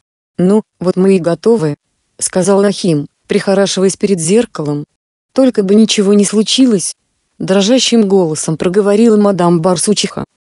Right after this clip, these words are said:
Лин и Линус о чем-то шептались в уголке. Вид у них был весьма таинственный. А еще через пятнадцать минут можно было увидеть двух бродяг, удаляющихся из города в сторону южного леса.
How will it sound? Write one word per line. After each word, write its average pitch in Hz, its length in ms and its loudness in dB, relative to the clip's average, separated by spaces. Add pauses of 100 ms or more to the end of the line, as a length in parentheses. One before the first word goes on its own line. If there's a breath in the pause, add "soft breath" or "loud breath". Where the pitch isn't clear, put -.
(140)
Лин 190 240 2
и 190 80 4
Линус 214 380 2
о 214 40 0
чем-то 214 400 0
шептались 180 560 -2
в 165 80 -4
уголке. 180 500 0 (460)
Вид 208 240 0
у 202 40 2
них 202 180 2
был 226 220 0
весьма 202 360 0
таинственный. 165 720 0 (460)
А 185 120 0
еще 208 320 0
через 190 320 -4
пятнадцать 196 560 -2
минут 190 320 2
можно 226 320 2
было 233 260 4
увидеть 196 380 0
двух 170 240 0
бродяг, 196 640 -2 (120)
удаляющихся 180 800 0
из 180 100 -2
города 196 440 0
в - 40 -8
сторону 202 380 2
южного 202 480 2
леса. 190 560 -2